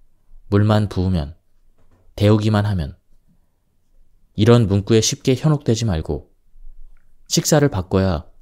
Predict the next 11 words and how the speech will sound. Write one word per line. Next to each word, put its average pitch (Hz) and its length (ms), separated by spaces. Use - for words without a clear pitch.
몸이 107 260
바뀐다는 107 580
점을 90 380
잊어서는 107 420
안 82 140
된다. 85 360
화는 131 280
참고 160 440
있어도 123 340
문제가 98 380
되지만 90 520